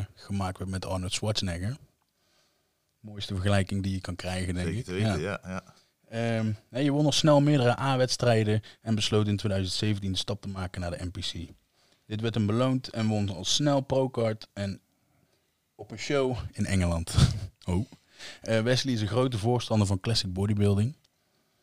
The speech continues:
Speaker 1: En de nieuwe klasse classic fysiek lijkt hem op het lijf geschreven te zijn. Eh,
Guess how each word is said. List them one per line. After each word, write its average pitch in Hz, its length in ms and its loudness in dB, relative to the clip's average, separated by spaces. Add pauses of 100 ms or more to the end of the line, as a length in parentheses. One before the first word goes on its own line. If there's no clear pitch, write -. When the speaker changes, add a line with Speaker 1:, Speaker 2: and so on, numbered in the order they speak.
(220)
Speaker 1:
En 101 120 -2
de 98 60 4
nieuwe 107 300 6
klasse 110 380 4
classic 131 340 2
fysiek 113 420 4
lijkt 101 240 -2
hem 98 120 -2
op 95 120 -6
het 87 100 -6
lijf 95 240 -4
geschreven 95 460 -4
te 82 80 -12
zijn. 87 240 -12 (1120)
Eh, 113 160 -8